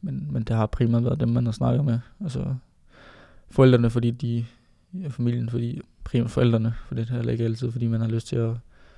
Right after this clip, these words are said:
at, at snakke helt vildt meget om det, øh, men man er forventet med det nødvendige. Øh, så, så primært mine forældre, fordi de ligesom kender en så godt, som de nu gør, ikke? Øh, og så også ens, øh, rådgiver og agenter, fordi de ligesom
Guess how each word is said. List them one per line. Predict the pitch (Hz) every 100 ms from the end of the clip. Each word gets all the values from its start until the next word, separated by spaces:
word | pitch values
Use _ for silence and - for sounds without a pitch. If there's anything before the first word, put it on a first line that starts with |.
| - - - - - - _ 180
at, | 151 131 160 202
at |
snakke | 123 123 120 - - -
helt | 127
vildt | 117 110
meget | 113 113
om | 117
det, | 117 117 - - -
øh, | - 131 -
men | 123 120
man | 120
er |
forventet | 120 120 117 117 120
med | 113
det | 113
nødvendige. | 113 117 117 117 113 - - - - - - -
Øh, | -
så, | 131 143
så | -
primært | - 123
mine | 120
forældre, | 113 120 127 117
fordi | 113
de | 113
ligesom | 113 113
kender | 110 117 120
en | 117 120 113
så | - - -
godt, | 135 117
som | - 117
de | 117
nu | 113
gør, | 110 113
ikke? | 120 120 - -
Øh, | 117 110 120 113 117 - - - -
og | -
så | 117
også | 110 107 - -
ens, | 113 113 - - - _ _ -
øh, | 67 131
rådgiver | 127 113 117 123
og | 120
agenter, | - 117
fordi | 110 117 135
de | 135
ligesom | 131 120 113